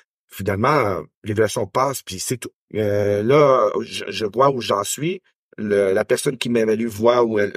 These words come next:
où j'en suis, puis on, on, là, je vois ce que je peux, euh, améliorer ou ce que je dois développer. Et c'est, on, on passe à autre chose. Et c'est là toute l'idée,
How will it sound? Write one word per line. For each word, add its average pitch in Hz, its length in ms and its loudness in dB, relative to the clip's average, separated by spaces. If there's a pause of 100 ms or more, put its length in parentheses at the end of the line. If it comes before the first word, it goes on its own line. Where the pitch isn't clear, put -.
où 107 100 -8
j'en 95 220 -6
suis, 165 220 -4
puis 104 180 -2
on, 98 220 0
on, - 60 2
là, 104 280 2
je 92 140 -6
vois 98 160 4
ce - 120 -12
que - 120 -2
je - 100 0
peux, 107 200 -2
euh, 90 480 -2
améliorer 98 800 2
ou 107 140 0 (180)
ce - 60 -16
que 110 100 2
je 101 60 2
dois 101 120 2
développer. 95 500 0 (240)
Et - 60 -6
c'est, - 160 -8
on, 104 100 0 (140)
on 104 120 -2
passe 123 240 0
à 110 80 0
autre 110 120 -2
chose. - 200 0
Et 104 80 2
c'est - 180 2
là 139 220 2
toute 151 240 -4
l'idée, 117 460 -2